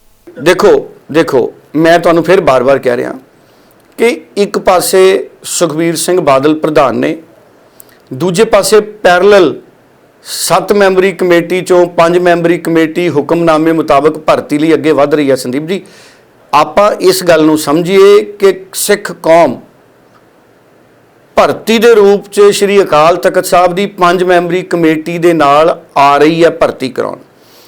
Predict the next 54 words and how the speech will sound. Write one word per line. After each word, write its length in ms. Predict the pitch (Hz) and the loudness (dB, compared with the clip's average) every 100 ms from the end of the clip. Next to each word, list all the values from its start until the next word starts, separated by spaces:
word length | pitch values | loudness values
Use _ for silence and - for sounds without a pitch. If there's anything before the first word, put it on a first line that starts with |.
| _ - | _ 0
ਔਰ 120 | 254 | 2
ਜਦੋਂ 220 | 226 247 | 4 2
ਸਰਕਾਰਾਂ 500 | - 175 165 175 233 | 2 0 2 2 2
ਬਣਨੀਆਂ 340 | 214 214 214 202 | 2 2 4 4
ਨੇ 80 | |
ਨਾ 120 | 208 220 | 2 0
ਸੰਦੀਪ 320 | 214 196 190 | 0 -4 -4
ਜੀ, 160 | 202 - - - _ | -6 -8 -14 -20 _
ਜਦੋਂ 260 | - 170 214 | -2 2 2
ਪਹਿਲੀ 340 | 220 185 220 254 | 2 2 4 4
ਵਾਰੀ 260 | 220 208 | 4 4
ਆਮ 200 | 202 185 | 2 4
ਆਦਮੀ 280 | 190 190 196 | 2 2 0
ਪਾਰਟੀ 340 | 202 175 165 180 | 2 2 2 -2
ਦੀ 120 | 190 | -2
ਸਰਕਾਰ 460 | 180 160 160 165 175 | -2 -2 2 2 2
ਬਣੀ, 380 | 147 156 165 107 - _ _ _ _ _ _ _ - _ _ _ _ | 2 2 0 -2 -10 _ _ _ _ _ _ _ -20 _ _ _ _
ਉਦੋਂ 280 | - 175 202 | -2 2 4
ਆਮ 200 | 185 180 | 2 2
ਆਦਮੀ 280 | 196 190 202 | 2 2 0
ਪਾਰਟੀ 340 | 202 170 170 190 | 2 2 2 0
ਨੂੰ 140 | 196 | 0
ਭਰੋਸਾ 400 | 202 185 - 180 | 2 2 2 0
ਸੀ 220 | - 180 | 0 -4
ਕਿ 140 | 202 220 | -2 0
ਉਹ 80 | 233 | 0
ਦਿੱਲੀ 260 | 185 196 | 2 -2
'ਚ 100 | 202 | -4
ਸਰਕਾਰ 460 | 180 160 160 156 175 | -2 -2 0 2 2
ਬਣਾ 240 | 185 185 | 2 2
ਜਾਣਗੇ। 240 | 180 190 196 | 2 2 2
ਉਹਨਾਂ 160 | 196 | 2
ਦੇ 100 | 190 | 0
ਸੈਂਤੀ 480 | 185 - 160 165 208 | 0 0 0 -2 -2
ਐਮ 180 | 202 196 | 0 2
ਐਲ 140 | 190 196 | 2 4
ਏ 60 | |
ਆ 100 | 180 | 4
ਗਏ 140 | 147 143 | 2 -2
ਸੀ। 200 | - 117 _ _ _ - - _ _ - | -4 -14 _ _ _ -20 -20 _ _ -2
ਕਿਸੇ 280 | 202 - | 0 2
ਨੇ 140 | 220 220 | 2 2
ਸੁਪਨੇ 480 | - 196 180 214 220 | 2 -2 0 2 2
'ਚ 80 | |
ਨਹੀਂ 140 | 214 214 | 2 0
ਸੀ 140 | 214 | 0
ਸੋਚਿਆ 440 | 208 196 185 202 190 | 0 0 2 2 2
ਕਿ 140 | 196 | 0
ਸੈਂਤੀ 500 | 190 180 175 175 202 | -2 -2 -2 -2 0
ਐਮ 200 | 180 180 | 0 2
ਐਲ 160 | 175 175 | 2 4
ਏ 40 | |
ਆ 100 | 160 | 2
ਜਾਣਗੇ। 380 | 151 156 151 | 2 -2 -4